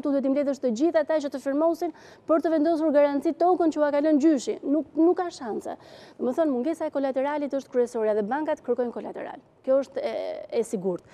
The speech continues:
E dyta, çështja e edukimit financiar dhe formalit-, e informalitetit që ka fermeri. Ne punojmë me klientin formal sepse i formalizojmë, e pranojmë të gjithë këtë gjë, nuk, nuk, nuk, nuk, nuk ndjehemi fare keq për këtë gjë. Unë prandaj punoj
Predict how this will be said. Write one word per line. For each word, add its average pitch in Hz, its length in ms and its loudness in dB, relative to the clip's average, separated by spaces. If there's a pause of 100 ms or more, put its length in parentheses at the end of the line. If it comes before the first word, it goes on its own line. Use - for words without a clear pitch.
(340)
E 262 100 6
dyta, 254 480 0
çështja 311 400 -6
e 311 300 0
edukimit 302 400 -2
financiar 277 580 -4
dhe 330 320 0
formalit-, 294 440 -4
e 285 280 0
informalitetit 269 720 -2
që 247 60 -6
ka 247 120 -6
fermeri. 233 440 -2 (520)
Ne 262 220 2
punojmë 320 380 0
me 302 80 0
klientin 294 420 -2
formal 285 320 -2
sepse 285 280 -6
i 269 40 -2
formalizojmë, 247 720 -4
e 226 60 -6
pranojmë 285 360 -2
të 262 140 0
gjithë 285 160 -2
këtë 285 140 -4
gjë, 240 100 0
nuk, 247 160 -2
nuk, 254 300 0
nuk, 269 280 -2
nuk, 294 300 0
nuk 294 160 2
ndjehemi 294 320 2
fare 285 240 -6
keq 262 240 -6
për 247 140 0
këtë 233 100 -2
gjë. 214 140 0 (260)
Unë 330 180 8
prandaj 285 320 0
punoj 294 220 -2